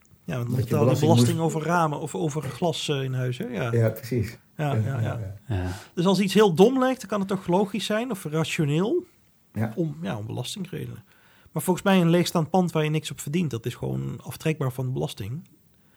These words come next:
Speaker 1: Terwijl als er mensen in zitten, je krijgt er geld voor, dan moet je daar ineens omzetbelasting over betalen.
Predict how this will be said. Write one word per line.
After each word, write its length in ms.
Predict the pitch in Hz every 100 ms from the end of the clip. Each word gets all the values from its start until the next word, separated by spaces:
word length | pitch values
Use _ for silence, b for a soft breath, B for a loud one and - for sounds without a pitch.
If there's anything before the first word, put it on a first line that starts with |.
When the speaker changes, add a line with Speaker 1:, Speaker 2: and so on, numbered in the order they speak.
| b _
Speaker 1:
Terwijl 240 | 160 147
als 120 | 131
er 120 | 143 131
mensen 260 | 139 135
in 120 | 151 143
zitten, 240 | 139 135
je 60 | 123
krijgt 240 | 147 135
er 60 | 131
geld 240 | 156 175
voor, 180 | - -
dan 100 | 110
moet 120 | 101
je 60 | 117
daar 120 | 110
ineens 300 | 117 127 190
omzetbelasting 640 | 185 156 139 131 123 139
over 160 | 120 117
betalen. 360 | 123 117 -